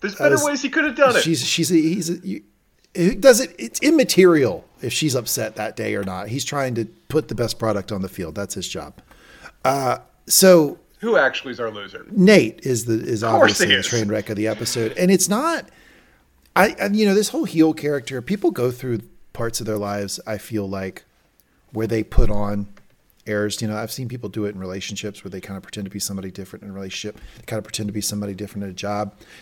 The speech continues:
Speaker 2: They kind of try on different hats in life. You know, "Hey, you know what I'm gonna do now? I'm gonna be an artist and I'm gonna paint." And then, like, ten years later,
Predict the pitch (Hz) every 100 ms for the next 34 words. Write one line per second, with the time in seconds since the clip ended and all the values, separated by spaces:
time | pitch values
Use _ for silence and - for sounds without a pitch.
0 | - 135 240 185 - - 95 98 110 107
1 | 107 113 - 120 104 - 107 107 107 107
2 | - - _ _ _ - 107 107 - _
3 | - - 202 131 170 190 196 196 202 208
4 | 208 214 190 - _ _ 190 208 156 120
5 | 98 - - 139 139 101 - - 110 175
6 | 165 90 - 139 127 104 - 101 104 101
7 | 98 - 117 101 101 92 98 98 95 98